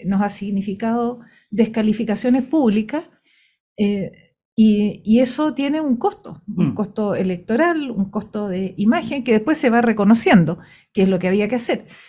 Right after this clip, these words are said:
Speaker 1: Pero, pero es muy difícil porque uno va un poco contra la corriente.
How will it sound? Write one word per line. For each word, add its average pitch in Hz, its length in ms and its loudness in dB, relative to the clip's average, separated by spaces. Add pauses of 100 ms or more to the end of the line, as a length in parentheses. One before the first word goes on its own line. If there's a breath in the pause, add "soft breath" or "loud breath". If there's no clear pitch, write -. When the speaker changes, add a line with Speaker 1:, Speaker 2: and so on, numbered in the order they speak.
(220 soft breath)
Speaker 1:
Pero, 196 580 2 (260)
pero 202 160 0
es 214 40 6
muy 254 180 6
difícil 311 520 0
porque 190 240 -6
uno 233 180 6
va 262 220 0
un 262 140 -6
poco 285 320 -4
contra 254 320 -2
la 247 120 -2
corriente. 269 640 -2